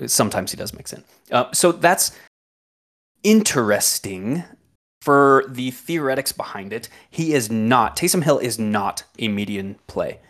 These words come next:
He is not a median projection play. He is not going to pop on optimizers. He is a, "Let's get funky,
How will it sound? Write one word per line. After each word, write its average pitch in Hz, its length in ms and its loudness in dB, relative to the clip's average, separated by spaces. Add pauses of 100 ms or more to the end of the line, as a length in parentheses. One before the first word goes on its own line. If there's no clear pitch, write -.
(160)
He 127 100 -2
is 107 80 -2
not 113 340 4
a 139 60 4
median 117 360 2
projection 98 440 -4
play. 95 240 -6
He 110 120 -8
is 98 100 -6
not 110 300 2
going 139 160 2
to 123 60 0
pop - 280 -2
on 101 100 -4
optimizers. 98 720 -12 (260)
He 175 260 -2
is 139 340 4
a, 120 300 0
"Let's 127 320 -2
get 139 220 -2
funky, 110 560 -4